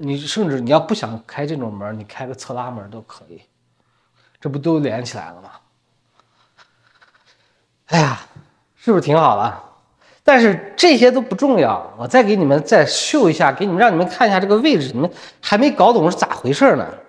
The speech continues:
给你们看一下未来达拉斯的发展啊。我给你用，哎呀，这我这个 Google Map 上的我的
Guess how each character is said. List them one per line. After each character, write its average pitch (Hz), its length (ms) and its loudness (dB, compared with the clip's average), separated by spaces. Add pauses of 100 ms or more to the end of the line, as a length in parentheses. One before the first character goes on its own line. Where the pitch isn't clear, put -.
(460)
给 220 120 -2
你 214 40 2
们 196 120 2
看 226 200 -2
一 185 60 -4
下 160 140 2
未 190 160 2
来 147 160 2
达 135 100 0
拉 147 140 2
斯 - 160 -8
的 143 40 -6
发 160 220 0
展 113 160 -4
啊。 - 300 -16 (1600)
我 135 100 -6
给 143 200 2
你 117 420 -2
用， 123 580 0 (360)
哎 98 80 -14
呀， 95 160 -14
这 165 120 -2
我 117 160 0
这 123 80 -6
个 143 120 2
Google 170 280 0
Map 151 240 2
上 139 160 -6
的 120 80 -2
我 98 120 -6
的 117 80 -8